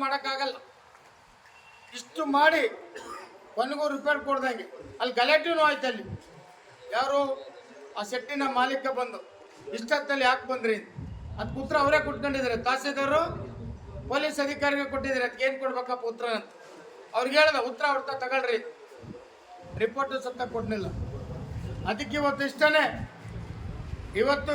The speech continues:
ಬೆಳ್ತಂಗಡಿ ಮಂಗಳೂರು ಎಸ್ ಪಿ ಅವರು, ಡಿ ಸಿ ಅವರು ಪ್ರಾಮಾಣಿಕ ಪರಿಶೀಲನೆ ನಡಿಬೇಕು.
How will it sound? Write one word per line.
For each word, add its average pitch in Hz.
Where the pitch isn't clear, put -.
ಬೆಳ್ತಂಗಡಿ 302
ಮಂಗಳೂರು 294
ಎಸ್ 277
ಪಿ 320
ಅವರು, 311
ಡಿ 302
ಸಿ 320
ಅವರು 262
ಪ್ರಾಮಾಣಿಕ 302
ಪರಿಶೀಲನೆ 294
ನಡಿಬೇಕು. 285